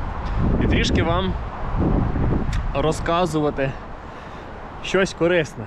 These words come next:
В попередньому відео про медогляд я вам розповідав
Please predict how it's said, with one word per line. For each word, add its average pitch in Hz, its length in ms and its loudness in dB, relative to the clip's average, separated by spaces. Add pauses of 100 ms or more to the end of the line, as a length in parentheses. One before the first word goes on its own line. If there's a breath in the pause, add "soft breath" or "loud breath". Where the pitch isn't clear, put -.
(140)
В - 40 -4
попередньому 180 600 2
відео 185 320 4
про 165 180 2
медогляд 165 500 2
я 151 100 2
вам 160 200 2
розповідав 160 760 2